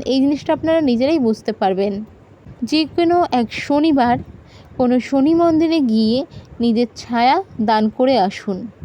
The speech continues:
এর ফলেও কিন্তু আপনারা অনেক সমস্যার থেকে মুক্তি পাবেন। প্রতিদিন সন্ধ্যাবেলা আধ ঘন্টা করে হাঁটুন সূর্যাস্তের পর, বা যাদের পক্ষে সম্ভব হচ্ছে না তারা মোটামুটি রাত্রিবেলায়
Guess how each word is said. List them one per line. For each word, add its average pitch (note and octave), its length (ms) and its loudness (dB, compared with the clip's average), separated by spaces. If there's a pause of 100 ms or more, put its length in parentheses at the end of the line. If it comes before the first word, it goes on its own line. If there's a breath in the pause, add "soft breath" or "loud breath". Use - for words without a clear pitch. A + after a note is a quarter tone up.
(480 loud breath)
এর C#4+ 180 2
ফলেও F4 420 2
কিন্তু C4+ 320 0 (520 loud breath)
আপনারা B3 420 2 (100)
অনেক C4 260 0
সমস্যার A#3 560 -2
থেকে C#4 200 -4 (180)
মুক্তি B3 320 -4
পাবেন। G3 360 0 (800)
প্রতিদিন D#4+ 460 2 (160)
সন্ধ্যাবেলা A#3+ 560 2 (120)
আধ A3+ 220 2
ঘন্টা B3 320 0
করে D4 260 0
হাঁটুন D4 360 -2 (140)
সূর্যাস্তের A#3+ 680 -2
পর, C#4 220 0 (480 loud breath)
বা D4+ 120 0
যাদের B3 340 2
পক্ষে D#4+ 300 -2 (120)
সম্ভব C4 380 2
হচ্ছে B3 240 -2
না C#4 120 0 (440 loud breath)
তারা B3 260 2 (560 loud breath)
মোটামুটি E4 560 2 (260)
রাত্রিবেলায় B3 1500 -2